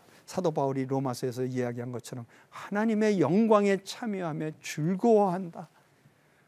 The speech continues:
그렇잖아요. 이 세상 것은 다 있다가 없어질 것이고 내가 가졌다 할지라도 한순간에는 놓아야 될 것이고 내가 소중하게 여길 것도 다 없어질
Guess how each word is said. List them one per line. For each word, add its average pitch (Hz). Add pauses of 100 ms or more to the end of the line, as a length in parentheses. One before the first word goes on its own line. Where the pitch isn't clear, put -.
(220)
그렇잖아요. 175 (520)
이 175
세상 165
것은 147
다 143
있다가 131
없어질 135
것이고 - (760)
내가 -
가졌다 190
할지라도 175
한순간에는 185
놓아야 143
될 180
것이고 156 (680)
내가 135
소중하게 131
여길 190
것도 202
다 113
없어질 147